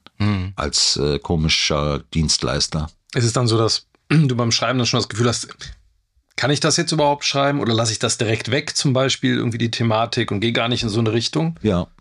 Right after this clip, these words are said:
Speaker 2: wenn ich jetzt, äh, wenn ich jetzt zum Beispiel noch für eine für die Wochenshow oder so schreiben würde,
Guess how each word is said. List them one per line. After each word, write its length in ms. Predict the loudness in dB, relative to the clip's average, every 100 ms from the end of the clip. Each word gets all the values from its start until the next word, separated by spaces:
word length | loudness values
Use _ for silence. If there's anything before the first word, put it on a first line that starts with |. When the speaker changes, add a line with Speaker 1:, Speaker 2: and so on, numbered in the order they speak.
| _
Speaker 2:
wenn 240 | -2 0
ich 100 | 2
jetzt, 260 | 2 0 0
äh, 180 | 0 2
wenn 100 | 2
ich 80 | 0
jetzt 120 | 0
zum 120 | 2
Beispiel 300 | 2 0 0
noch 140 | 0 0
für 120 | 0
eine 300 | 2 2 0 -6 -18 _ _ -10 -2
für 40 |
die 120 | 0
Wochenshow 380 | 0 0 0 2
oder 180 | 2 2
so 320 | 2 2 0 -4 _ _ _ _ _ _ -8
schreiben 400 | -6 -4 0 2
würde, 440 | 2 2 2 0